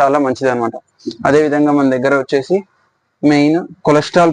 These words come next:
పాన్ అన్నమాట, బ్యాడ్ కొలెస్ట్రాల్ ని బర్న్ చేస్తుంది. తమలపాకు, అల్లము, వెల్లుల్లి, కొలెస్ట్రాల్ కి సంబంధించిన ఐదు రకాల పౌడర్స్, ఖర్జూర, తేనె, ఇవన్నీ ఉంటాయి అన్నమాట దీంట్లో, పాన్ లో. ఒక ఫార్టీ డేస్ కంటిన్యూగా ఎంప్టీ స్టమక్ తో తీసుకుంటే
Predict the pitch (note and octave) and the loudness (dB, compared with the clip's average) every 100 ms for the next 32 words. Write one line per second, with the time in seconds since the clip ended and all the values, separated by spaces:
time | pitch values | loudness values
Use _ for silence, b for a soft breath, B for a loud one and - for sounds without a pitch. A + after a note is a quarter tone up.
0 | D3+ C#3 D#3+ B2+ B2 A2 - C3 C#3+ C#3+ | 2 2 2 -2 -2 -4 0 2 2 2
1 | E3 D3 - D3+ D3+ D3+ C3+ C#3 C3+ B2 | 0 0 0 0 2 2 2 2 0 -2
2 | C3 A#2+ - - - G#4+ G#4 G4 _ _ | -4 -2 -2 -4 -6 -12 -12 -12 _ _
3 | _ _ _ - C#3+ C3+ C#3+ D3 D3+ D3+ | _ _ _ -4 0 2 2 2 2 2
4 | F3+ D3 C3+ D3 D#3 C#3 C3 C#3+ D3 F3 | 2 2 2 2 2 2 2 0 0 -2
5 | _ _ - - C#3+ C#3+ - D#3 C#3+ D3 | _ _ -20 -2 0 0 2 2 2 0
6 | C#3+ C#3 C#3+ C#3 - D3+ C#3 C3+ C3+ C3+ | 0 2 2 0 0 0 2 0 2 0
7 | B2 C3+ C3+ C#3+ C#3 F3+ G#3 _ _ _ | 2 2 2 0 0 -4 -4 _ _ _
8 | - C#3+ C3 D#3+ E3+ E3 C#3+ C3 A#2+ - | -2 0 4 4 4 2 2 0 -2 -2
9 | C#3 C#3+ D3+ C#3+ C#3+ B2+ A#2+ C3 C3 B2+ | 0 2 2 2 0 -2 -4 0 0 0
10 | - - - _ _ _ C3+ C3+ B2 A#2 | -4 -8 -16 _ _ _ 0 0 0 -4
11 | - _ _ _ _ C3 C3 D3 C#3 C#3+ | -8 _ _ _ _ -2 -2 0 2 2
12 | D3 E3 - D3 D3 D3+ D3+ E3 - D3+ | 2 0 0 2 4 2 2 0 2 0
13 | D3+ D#3 E3+ D#3+ C#3+ D#3+ D3 C#3 - C#3+ | 2 0 2 0 0 0 2 0 0 0
14 | G3+ | 0